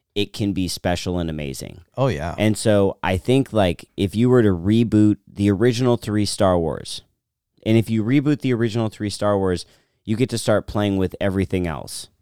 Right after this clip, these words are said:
Speaker 1: right? You get to
Speaker 2: Yeah.
Speaker 1: start playing, like, they've already done multiverse of everything else. Like, I guess you could kinda do it with Star Wars. But I'm saying
Speaker 2: Right.
Speaker 1: reboot it because there are things about the old ones that don't date as well.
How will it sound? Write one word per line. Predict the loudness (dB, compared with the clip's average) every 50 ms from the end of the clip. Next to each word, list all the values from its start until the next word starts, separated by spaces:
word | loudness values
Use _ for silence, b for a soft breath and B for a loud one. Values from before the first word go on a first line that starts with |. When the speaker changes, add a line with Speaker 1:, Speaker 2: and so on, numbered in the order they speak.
| _ _
Speaker 1:
right? | -6 -4 -2 -2 -2 -2 -4
You | -8 -8 -6
get | -6 -4
to | -4 -4
Speaker 2:
Yeah. |
Speaker 1:
start | -2 -2 -2 -2 -4
playing, | -4 -4 -4 -4 -4
like, | -4 -6 -6 -8 _ _ _ _ _ _ _ _ _ _ _ _ _ _ _ _ _ _ _ _ _ _ _ _ _ -2
they've | 0 0 2
already | 2 2 2 2
done | 2 2 2 2
multiverse | 2 2 0 0 0 0 0 0 0 -2 -2 -2
of | -2
everything | -2 -2 -2 -2 -4 -4 -2 -2
else. | -2 -4 -6 -8 -8 -6
Like, | -8 -8 -8 -8
I | -8 -6
guess | -4 -4 -4 -6 -8
you | -10
could | -12 -12 -8
kinda | -6 -4 -4 -4 -4
do | -4 -4
it | -6
with | -6 -8 -10
Star | -10 -10 -10
Wars. | -10 -12 -10 -4
But | -2 0 0
I'm | 0 0
saying | 0 0 0 0 0 0 -2
Speaker 2:
Right. | 0 0 0 0
Speaker 1:
reboot | 0 0 0
it | 0 -2
because | -4 -4 -2 0 0 0 -2 -4 -12 _ _ _ _ _
there | 0 2 2
are | 2
things | 0 0 0 0 0 0 -2 -2
about | 0 2 2 2 2 0
the | -2 -2 0
old | 0 0 0 0
ones | 0 0 -2 -2 -2
that | -2 -4 -4 -4 -8 _ _ _ _ _ _ _ _ _ _ _ _ _ _ _ _ _ -8 0
don't | 4 4 4 4 2 -2 -2
date | 0 2 2 2 0
as | -2 -4 -4
well. | -6 -6 -8 -8 -12 -18